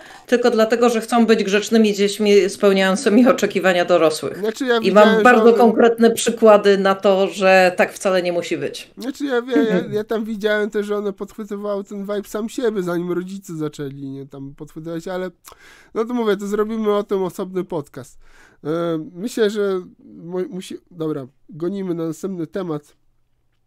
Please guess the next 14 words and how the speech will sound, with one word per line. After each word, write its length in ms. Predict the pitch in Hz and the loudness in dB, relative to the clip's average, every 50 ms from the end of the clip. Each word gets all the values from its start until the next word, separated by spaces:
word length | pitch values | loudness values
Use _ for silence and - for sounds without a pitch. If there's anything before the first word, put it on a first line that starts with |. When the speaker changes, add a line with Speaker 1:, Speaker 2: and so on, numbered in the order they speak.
| _ - | _ -16
Speaker 2:
bo 200 | 147 147 - 160 | -16 -16 -16 -12
ten 220 | - 165 160 160 | -8 -6 -4 -4
już 180 | 156 156 - - | -4 -6 -6 -10
pięćdziesiąt 440 | _ - 165 165 165 - 175 160 151 | _ -12 -10 -10 -10 -8 -10 -10 -10
trzy 140 | - - 175 | -10 -10 -8
minuty 360 | 165 165 170 160 151 - 147 | -8 -6 -6 -6 -8 -8 -10
nam 180 | 143 139 143 143 | -10 -8 -10 -10
zajął. 300 | 143 135 131 131 147 156 _ _ _ _ _ _ _ _ _ _ _ _ _ _ - | -10 -12 -12 -12 -14 -16 _ _ _ _ _ _ _ _ _ _ _ _ _ _ -16
E, 60 | - 135 139 139 139 139 139 139 135 135 143 | -14 -12 -12 -10 -10 -10 -10 -10 -10 -10 -8
i 380 | 143 147 147 151 151 151 151 156 | -6 -4 -2 -2 -2 -2 -2 -4
następny 400 | 160 165 170 - 196 202 190 175 - | -4 -6 -6 -6 -6 -6 -6 -6 -6
temat, 380 | - 208 202 196 180 - _ | -6 -6 -4 -4 -8 -8 _
e, 20 | - - 151 143 - - - _ _ _ _ _ | -20 -20 -20 -20 -20 -20 -20 _ _ _ _ _
trochę 300 | - - 381 508 480 - | -12 -8 -8 -8 -8 -6